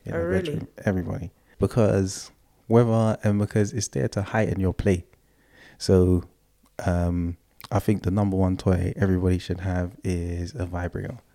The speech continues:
Speaker 2: Mm-hmm.
Speaker 1: Some kind of vibrator.
Speaker 2: Yeah, true.
Speaker 1: Um, mainly because, you know, um, the main way that, or a lot of women cannot come from just, you know, vaginal stimulation.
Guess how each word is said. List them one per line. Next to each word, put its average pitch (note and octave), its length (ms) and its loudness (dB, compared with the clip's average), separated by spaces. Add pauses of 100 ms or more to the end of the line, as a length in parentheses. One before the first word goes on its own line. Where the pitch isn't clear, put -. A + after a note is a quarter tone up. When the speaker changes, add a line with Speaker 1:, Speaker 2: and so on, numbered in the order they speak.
(240)
Speaker 2:
Mm-hmm. E3+ 380 -8 (120)
Speaker 1:
Some G#2 260 -6
kind E2+ 200 -8
of E2+ 80 -12
vibrator. G#2 520 -6 (240)
Speaker 2:
Yeah, D3 300 -10 (140)
true. C#3+ 300 -16 (180)
Speaker 1:
Um, F#2+ 420 0 (160)
mainly C3+ 240 4
because, G#2+ 500 0 (440)
you G2+ 100 2
know, F2 180 4 (200)
um, F2+ 500 -2 (480)
the - 80 0
main G#2 260 2
way F#2+ 140 2
that, F2+ 300 -2 (640)
or F2+ 380 0
a F#2 100 -2
lot G#2 220 0
of F2+ 120 -4
women F#2 480 -2 (800)
cannot F#2+ 380 -2
come F2 340 -4 (720)
from F2 500 -2
just, - 460 -4 (440)
you F2+ 80 -6
know, E2+ 80 -6
vaginal F#2 480 -4
stimulation. F#2+ 600 -4